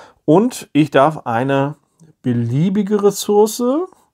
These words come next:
dann nehme ich doch mal wieder Wasser, in ein Geld umwandeln, was mir eine beliebige Ressource zurückgibt. Und da nehme ich doch noch mal einen Esel,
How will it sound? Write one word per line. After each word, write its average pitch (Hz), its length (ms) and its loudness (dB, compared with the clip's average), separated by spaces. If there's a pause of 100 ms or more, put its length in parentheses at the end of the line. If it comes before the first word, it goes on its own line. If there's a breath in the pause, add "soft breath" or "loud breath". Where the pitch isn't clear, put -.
(1200 soft breath)
dann 123 220 2
nehme 139 220 0
ich 131 60 -6
doch 120 120 -2
mal 113 200 -2
wieder 101 200 -6
Wasser, 254 400 2 (920 soft breath)
in 180 340 0 (200)
ein 117 200 -4
Geld 120 200 -2
umwandeln, 165 440 0
was 156 160 0
mir 160 280 0
eine 131 180 -4
beliebige 123 500 -4
Ressource 117 420 -8
zurückgibt. 113 1120 -6 (1500 soft breath)
Und 147 640 -4 (380 loud breath)
da 113 160 -4
nehme 143 200 0
ich 135 80 -8
doch 113 220 -6
noch 120 160 -4
mal 113 200 -4
einen 107 160 -10
Esel, 156 400 2